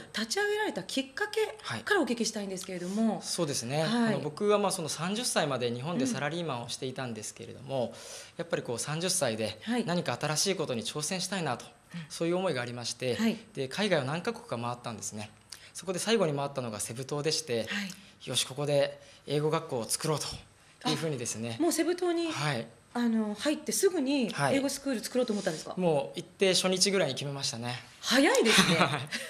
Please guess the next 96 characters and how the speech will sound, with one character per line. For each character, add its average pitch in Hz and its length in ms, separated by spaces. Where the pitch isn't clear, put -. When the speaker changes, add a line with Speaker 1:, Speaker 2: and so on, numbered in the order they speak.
Speaker 1:
は 208 300
い。 185 100
な 427 180
ぜ 427 200
英 330 60
語 262 100
ス 254 100
ク 254 80
ー 247 60
ル 208 60
や 190 100
ろ 190 80
う - 20
と 196 80
思 180 60
っ - 20
た 156 60
ん - 40
で - 60
す - 60
か？ 131 100
こ 202 140
う、 175 80
飲 381 180
食 226 300
と 190 100
か 170 200
い 247 60
ろ 370 100
い - 20
ろ 427 80
あ - 20
る 415 60
じ 339 60
ゃ - 20
な 240 80
い 208 40
で 190 80
す 185 80
か、 - 100
Speaker 2:
は - 100
い。 - 20
Speaker 1:
ビ 208 80
ジ 131 100
ネ 185 80
ス 185 140
も。 160 240
Speaker 2:
そ - 140
う 156 40
で 135 100
す 240 100
ね。 233 140
Speaker 1:
う - 80
ん。 - 20
Speaker 2:
あ 104 80
の、 104 420
ま 143 120
あ、 117 40
こ - 120
の 120 100
ゼ 127 140
ロ 156 80
円 196 180
留 240 140
学 165 180
と 139 100
い 127 60
う 127 60
コ 170 100
ン 160 80
セ 151 80
プ - 80
ト - 80
に 110 220
つ - 100
な 131 100
が 135 100
っ - 20
て 147 120
く 170 120
る 165 80
ん 123 60
で 113 100
す - 140
が、 120 160
Speaker 1:
は 240 160
い。 208 60
Speaker 2:
僕 135 160
自 240 260
身 175 80
が 123 80
で 113 80
す - 100
ね、 113 300
Speaker 1:
う - 20
ん。 95 60